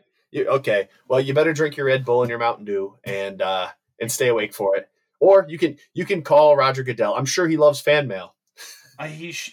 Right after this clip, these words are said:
Speaker 2: you know what? That guy deserves so much more hate than he actually gets.
Speaker 1: Oh, he, he probably opens them with a smile. If he even,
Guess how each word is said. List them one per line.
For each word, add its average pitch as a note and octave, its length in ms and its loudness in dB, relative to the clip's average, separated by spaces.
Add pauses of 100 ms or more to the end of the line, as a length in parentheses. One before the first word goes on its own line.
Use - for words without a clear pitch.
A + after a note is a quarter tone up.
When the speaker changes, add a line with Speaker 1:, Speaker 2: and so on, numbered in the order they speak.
Speaker 2:
you C#3 120 -12
know C#3+ 120 -8
what? C#3 240 -8
That C3+ 120 -6
guy D3+ 180 -4
deserves A2+ 540 -14
so A2 220 -18
much A#2+ 180 -16
more A2+ 160 -18
hate G#2+ 260 -20
than G2 120 -20
he G2+ 120 -20
actually F#2+ 420 -20
gets. - 380 -20 (680)
Speaker 1:
Oh, F3 160 4
he, F#3 260 0 (100)
he G#3 120 -2
probably A#3+ 320 4
opens D#3+ 320 2
them C3 120 2
with C3 140 0
a A#2+ 60 -8
smile. A#2 540 -2
If E3 120 -2
he B3+ 160 0
even, B3 220 2